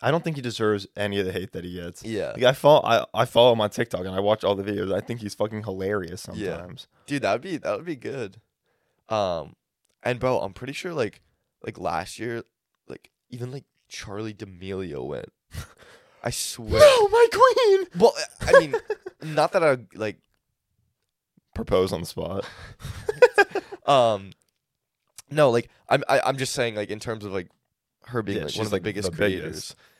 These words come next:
Speaker 1: biggest.
Speaker 2: Yeah. Um, so it's gonna be nuts. And y-, so you have to go through an application process now. So it's not just, like, crazy fans. Like, a lot of it's gonna be genuine, co-, like, creators. So
Speaker 1: Wow.
Speaker 2: it's, it's pretty cool. And they have a lot of, like, panels and stuff.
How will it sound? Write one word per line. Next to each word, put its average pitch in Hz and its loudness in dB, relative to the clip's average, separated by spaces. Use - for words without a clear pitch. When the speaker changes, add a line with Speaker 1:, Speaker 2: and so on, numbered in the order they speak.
Speaker 1:
biggest. 85 -6
Speaker 2:
Yeah. - -
Um, 95 -4
so 95 -4
it's - -6
gonna 170 -6
be 139 -6
nuts. 104 -2
And 127 -8
y-, - -20
so - -8
you 120 -4
have 110 -4
to 143 -10
go 139 -2
through 151 -8
an 127 -8
application - -10
process 127 -10
now. 135 -4
So 113 -8
it's - -12
not 92 -6
just, - -14
like, 85 -8
crazy 104 -10
fans. 82 -10
Like, 95 -12
a 57 -10
lot 73 -6
of 78 -8
it's - -14
gonna 101 -12
be 71 -14
genuine, 80 -12
co-, - -20
like, 82 -10
creators. - -16
So - -20
Speaker 1:
Wow. 87 -14
Speaker 2:
it's, 92 -16
it's - -20
pretty 98 -14
cool. 98 -6
And 131 -4
they 127 2
have 120 2
a 139 -2
lot 135 2
of, 131 -2
like, 117 -6
panels 104 -6
and 113 -16
stuff. 107 -8